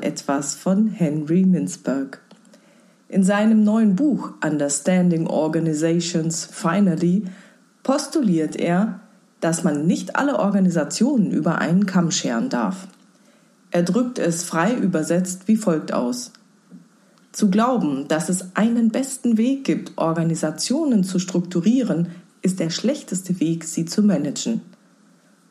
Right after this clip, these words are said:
Organisationen sind sehr unterschiedlich. Vielleicht ist Ihnen aufgefallen, dass sich ein Symphonieorchester von einer Fabrik unterscheidet.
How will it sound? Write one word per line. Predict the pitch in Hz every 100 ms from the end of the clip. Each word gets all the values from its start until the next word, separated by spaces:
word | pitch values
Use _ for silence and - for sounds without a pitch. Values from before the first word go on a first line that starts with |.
| _ 156
Organisationen | 165 185 180 180 175 - 214 247 226 208
sind | 170 151 143
sehr | - 160 190 180 165
unterschiedlich. | - 165 - - - - - - - _ _ _ _ _ _ _ _ _
Vielleicht | - 277 311 330 -
ist | 185
Ihnen | 208 190 -
aufgefallen, | 220 233 170 165 147 147
dass | 143 -
sich | 143 135
ein | 139
Symphonieorchester | 143 151 - 175 254 226 165 170 139 - 147
von | 156 143
einer | 175 160 180
Fabrik | 240 202 170 165 - -
unterscheidet. | - - 180 - 139 120 113 110